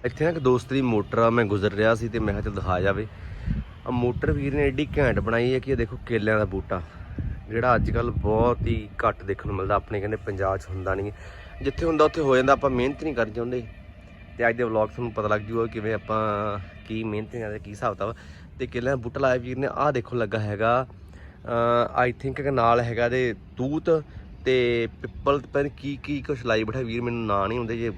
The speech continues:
ਗਲਤ ਹੋਇਆ ਮੈਨੂੰ ਮਾਫ਼ ਕਰ ਦਿਓ। ਤੇ ਬੜੀ ਸੋਹਣੀ ਵੀਰ ਨੇ ਮੋਟਰ ਬਣਾਈ, ਵੇਖੋ ਬੜੀ ਕਿੰਨੀ, ਕਿੰਨੀ ਸੋਹਣੀ ਛਾਂ ਹੈਗੀ ਆ ਤੇ ਕਿੰਨਾ ਰਹਿਣ ਨੂੰ ਥਾਂ ਬਣਾਇਆ ਹੋਇਆ। ਵੀਰ ਦੀ ਮੋਟਰ ਆ ਇੱਥੇ ਤੇ ਆਹ ਦੇਖ ਕੇਲਿਆਂ ਦਾ ਬੂਟਾ ਵੇਖ ਲਓ ਤੁਸੀਂ ਇਸ। ਆਹ ਆਪਣੀ ਬਾਈਕ ਖੜੀ ਆ, ਆਪਾਂ ਇੱਥੇ ਆਏ ਸੀਗੇ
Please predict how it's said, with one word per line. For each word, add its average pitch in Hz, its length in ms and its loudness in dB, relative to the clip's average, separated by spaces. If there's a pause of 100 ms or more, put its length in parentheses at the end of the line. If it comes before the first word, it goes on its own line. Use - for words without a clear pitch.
ਗਲਤ 110 180 0
ਹੋਇਆ 123 120 -2
ਮੈਨੂੰ 117 160 -2
ਮਾਫ਼ 95 220 2
ਕਰ 107 120 -2
ਦਿਓ। 113 200 -2 (640)
ਤੇ 135 60 0
ਬੜੀ 127 240 2
ਸੋਹਣੀ 147 180 0
ਵੀਰ 139 160 4
ਨੇ 139 80 4
ਮੋਟਰ 117 300 2
ਬਣਾਈ, 127 160 4
ਵੇਖੋ 131 180 0
ਬੜੀ 131 140 -2
ਕਿੰਨੀ, 139 320 -8
ਕਿੰਨੀ 143 160 -6
ਸੋਹਣੀ 156 280 4
ਛਾਂ 120 400 6
ਹੈਗੀ 120 380 2
ਆ 131 80 4 (520)
ਤੇ 135 80 2
ਕਿੰਨਾ 139 300 4
ਰਹਿਣ 120 220 6
ਨੂੰ 147 80 2
ਥਾਂ 95 300 0
ਬਣਾਇਆ 92 220 2
ਹੋਇਆ। 101 120 4
ਵੀਰ 113 200 2
ਦੀ 139 100 2
ਮੋਟਰ 131 360 6
ਆ 143 100 10
ਇੱਥੇ 143 260 4
ਤੇ 147 260 6 (500)
ਆਹ 104 100 6
ਦੇਖ 104 100 0 (120)
ਕੇਲਿਆਂ 117 180 6
ਦਾ 110 60 2
ਬੂਟਾ 120 120 4
ਵੇਖ 98 120 4
ਲਓ - 60 2
ਤੁਸੀਂ - 340 2
ਇਸ। - 120 4 (2250)
ਆਹ 113 100 8
ਆਪਣੀ 120 200 4
ਬਾਈਕ 98 220 2
ਖੜੀ 104 220 -2
ਆ, 110 60 4
ਆਪਾਂ 107 200 2
ਇੱਥੇ 127 160 -4
ਆਏ 98 180 4
ਸੀਗੇ 110 300 -4